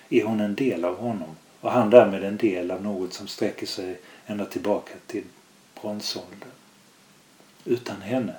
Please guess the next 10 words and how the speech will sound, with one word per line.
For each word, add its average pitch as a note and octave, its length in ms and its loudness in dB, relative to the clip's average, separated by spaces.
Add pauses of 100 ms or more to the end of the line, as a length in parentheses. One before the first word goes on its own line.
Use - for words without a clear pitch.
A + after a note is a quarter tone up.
(640)
utan G#2 300 -2
ett F#2+ 200 -6 (120)
du, F2 260 -2 (680)
förvandlas F#2+ 600 0
han F2 260 -8 (100)
till F#2 160 -8
en F2 180 -10
främling. G2 560 -8 (1040)
Jag G#2+ 120 -2
tror A#2+ 360 4